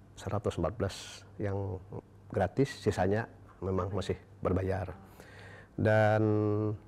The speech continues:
dari data, data yang ada itu, kebanyakan yang kami terbitkan perizinannya adalah izin penelitian.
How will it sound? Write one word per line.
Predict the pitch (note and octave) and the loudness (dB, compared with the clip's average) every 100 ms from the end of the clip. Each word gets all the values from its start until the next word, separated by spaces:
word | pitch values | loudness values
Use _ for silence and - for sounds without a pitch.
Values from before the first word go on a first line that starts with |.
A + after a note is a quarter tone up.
| - - - - - | -20 -20 -20 -20 -2
dari | G#2+ A2+ G#2+ | 2 4 4
data, | A2 | 2
data | - A2 G#2 | 0 0 2
yang | G#2 G2+ | 2 2
ada | G2 F#2+ | 0 0
itu, | G2 A#2 A#2 - - - - - | 0 -2 -2 -4 -12 -20 -20 -8
kebanyakan | G#2 G2+ G2+ G2 G#2+ G#2+ | -2 0 0 -2 -2 0
yang | A2 G2 F#2+ G2 G2+ - - - - - - - - - - - - - | -2 -2 -4 -4 -6 -10 -12 -20 -20 -20 -20 -20 -20 -20 -20 -20 -10 -4
kami | G#2+ G2+ | -2 0
terbitkan | G#2+ A2+ - G#2+ G2+ | 2 2 4 2 2
perizinannya | G2+ F#2+ F#2+ A2 A2 | 0 2 2 2 2
adalah | F#2+ G2+ F#2+ - - - - - - | 0 -2 -4 -12 -20 -20 -20 -20 -6
izin | A2+ G2+ G2 | 0 2 2
penelitian. | G#2 G#2 G2 G#2+ G2+ G2 | 2 0 2 0 0 0